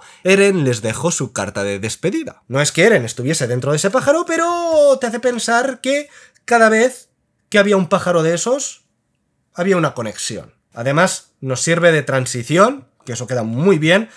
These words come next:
para situarnos en el presente, viendo a Falco transformado en ese titán, y cómo todos empiezan ya a despertar.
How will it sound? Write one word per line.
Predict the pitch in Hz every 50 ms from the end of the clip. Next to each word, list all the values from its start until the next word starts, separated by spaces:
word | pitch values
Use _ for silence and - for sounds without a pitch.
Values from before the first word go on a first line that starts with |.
| - - _ _ -
para | 139 135
situarnos | 135 - 139 127 135 139 147 160 175 185 185 175 - - -
en | 135 127
el | 123 117 113
presente, | - - - - 156 160 156 175 185 196 196 - _ _ _ _
viendo | - 139 135 131 123
a | 117
Falco | 151 147 147 - 165 151
transformado | - 131 127 - - 123 117 123 127 131 139 139 156 -
en | 127 127
ese | 170 185 - 196
titán, | 175 156 151 143 156 196 226 - _ _ -
y | 160 156
cómo | 180 214 226
todos | 220 226 233 226 220 196
empiezan | 196 185 208 202 196 208 196 185
ya | 170 190 190 185
a | 170
despertar. | 165 156 151 - - - 131 117 123 - - 113 95 -